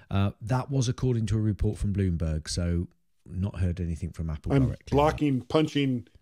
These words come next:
Speaker 2: and slashing.
Speaker 1: Yeah, yeah, good. Um, Apple have briefly exceeded the combined market value of Amazon, Alphabet, and Meta this week, this last week.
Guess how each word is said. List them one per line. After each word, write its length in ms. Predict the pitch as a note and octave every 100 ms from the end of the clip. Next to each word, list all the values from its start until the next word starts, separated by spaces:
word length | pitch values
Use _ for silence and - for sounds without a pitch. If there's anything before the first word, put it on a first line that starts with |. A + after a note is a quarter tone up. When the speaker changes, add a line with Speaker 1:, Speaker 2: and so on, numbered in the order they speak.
| _
Speaker 2:
and 140 | A#2 G#2+
slashing. 720 | - A3 G#3+ - E3 C3+ G2+ - _ _ _ -
Speaker 1:
Yeah, 260 | F2+ F#2+ - _
yeah, 240 | - D#2+ C#2 _
good. 260 | - E2+ - - _ - - -
Um, 320 | D3 D#3+ E3 -
Apple 360 | G3 - G#3
have 240 | D3+ D#3 -
briefly 420 | F3+ F#3 E3+ E3+
exceeded 640 | - - E3 E3 D3 D3 -
the 180 | C#3+
combined 800 | B2+ - C#3 B2 D3+ D#3+ D3+ A#2+
market 600 | A#2+ C3 D3+ E3 D3+ - A2
value 400 | C#3 C3+ C3 B2
of 140 | A2 -
Amazon, 600 | D3 C#3+ B2+ C#3+ C#3 B2+ - - -
Alphabet, 760 | C3+ B2+ B2+ G#2+ B2 B2 - - -
and 280 | A#2 A2+ G2+
Meta 560 | A#2 A#2+ F#2+ F2+ C#2+ -
this 280 | - D#2 -
week, 360 | D2+ C#2 - -
this 180 | F#2 -
last 320 | E2 C#2+ -
week. 300 | C2 B1+ -